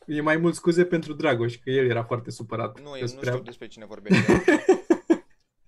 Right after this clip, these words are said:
Speaker 1: Dacă voi nu știți, eu am cerut ultimele două live-uri, am cerut glume pentru râs ca prostul de la oameni. Să-mi dea oamenii glume și o să zic că-s de la ei. O să punem în descriere că-s de la ei și le folosesc pe ale lor.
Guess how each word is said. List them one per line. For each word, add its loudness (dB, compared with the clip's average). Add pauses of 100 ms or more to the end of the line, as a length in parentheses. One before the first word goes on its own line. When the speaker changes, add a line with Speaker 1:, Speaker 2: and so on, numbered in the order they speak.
(640)
Speaker 1:
Dacă -2
voi 2
nu 2
știți, -2
eu 2
am -2
cerut -8
ultimele -6
două -2
live-uri, -4
am -6
cerut -4
glume -4
pentru -10
râs -6
ca -8
prostul -8
de -8
la -2
oameni. -4
Să-mi -14
dea -4
oamenii -4
glume -4 (240)
și -12
o -2
să -2
zic -4
că-s -2
de 0
la 2
ei. -2
O -4
să -10
punem -12
în -8
descriere -8
că-s -8
de -6
la -4
ei -4
și -20
le -6
folosesc -10
pe -10
ale -4
lor. -8